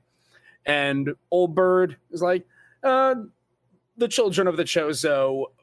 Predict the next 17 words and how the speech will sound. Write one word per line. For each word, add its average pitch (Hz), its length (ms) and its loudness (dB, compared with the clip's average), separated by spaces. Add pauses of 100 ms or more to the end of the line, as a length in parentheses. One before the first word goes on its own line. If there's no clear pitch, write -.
(160)
hopefully 165 380 -2
they 131 120 0
will 113 140 -2
develop 110 360 -4
quickly 107 340 -6
enough." 110 300 -6 (140)
What 107 100 -8
do 117 60 -4
you 135 60 -2
mean, 151 200 -2
children? 123 640 -4 (160)
Of 104 200 -6 (140)
the 95 80 -14 (160)
Metroids 120 460 -4
and 107 80 -6
Samus, 131 540 -6
obviously. 92 680 -6